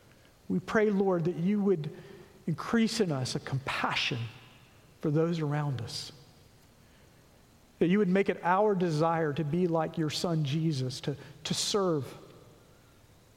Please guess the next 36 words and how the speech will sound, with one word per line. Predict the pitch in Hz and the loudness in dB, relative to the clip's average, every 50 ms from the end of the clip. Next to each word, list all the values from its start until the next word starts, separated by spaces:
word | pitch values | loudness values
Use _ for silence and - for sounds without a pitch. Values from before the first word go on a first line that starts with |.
| - - - | -20 -8 0
to | - 185 | 0 2
bring | 139 165 185 185 | 2 2 2 2
healing | 180 156 151 185 208 214 202 190 160 143 139 | 2 2 2 4 4 4 2 2 0 -2 -4
to | 131 - 156 139 131 135 - - - - - - | -4 -4 -4 -4 -4 -6 -10 -18 -20 -14 -4 0
not | 190 202 202 | 2 2 4
only | 196 196 190 | 4 2 0
the | 170 143 143 | 2 0 0
body, | 127 143 170 160 160 147 135 127 123 | 2 2 2 2 2 0 -2 -2 -4
but | 135 - - - - - - - - - - - - - - - - - | -4 -8 -8 -10 -18 -20 -20 -20 -20 -20 -20 -20 -20 -20 -20 -14 -4 0
also | 185 196 190 - - 190 | 0 2 2 2 0 0
to | - - 175 | 0 0 -2
the | 143 139 | -2 -2
soul, | - - - - 185 170 151 135 131 - - - - - - - - - - - - - - - - - - - - - - - - - - - - - - | -2 -4 -4 -4 -2 -2 -4 -6 -8 -10 -12 -18 -20 -20 -20 -20 -20 -20 -20 -20 -20 -20 -20 -20 -20 -20 -20 -20 -20 -20 -20 -20 -20 -20 -20 -20 -14 -4 -2
to | 190 | 0
bring | 147 156 190 202 214 | 2 2 2 2 2
the | 190 170 | 0 0
balm | 139 131 170 165 185 190 175 170 156 147 | 2 2 2 2 2 2 2 0 0 0
of | 143 131 | -2 -2
the | 131 147 | -2 -4
gospel | 123 123 151 156 165 170 160 - - - 143 139 | -2 0 2 2 2 2 -2 -4 -6 -6 -8 -6
to | - - 185 | -4 -4 -2
those | 151 139 160 170 170 165 160 151 | 0 2 2 2 2 0 0 -2
who | - 170 160 156 | -2 -4 -2 -2
are | - - | -2 -4
in | - - 170 156 151 | -2 -2 0 0 0
darkness. | 135 147 139 143 160 - - 139 131 131 - - - - - - - - - - - - - - - - - - - - - - - - - - - - - - - - _ - - - | 0 0 -2 -2 -4 -4 -6 -8 -8 -6 -8 -10 -12 -14 -18 -20 -20 -20 -20 -20 -20 -20 -20 -20 -16 -12 -10 -10 -10 -12 -16 -20 -20 -20 -20 -20 -20 -20 -20 -20 -20 -20 _ -20 -10 0
We | - 180 | 0 0
pray, | 165 - 214 220 214 | 2 4 4 4 4
Lord, | 214 208 208 202 190 | 6 4 4 4 4
that | 185 170 | 2 2
you | 175 190 | 2 0
would | 185 151 | 2 2
help | 160 196 196 - | 2 0 0 0
us | 180 - | -2 -2
to | - - | -2 -2
overcome | - 180 190 190 185 185 - - 185 208 202 185 165 165 | 0 2 2 2 2 0 -2 0 0 0 2 2 0 0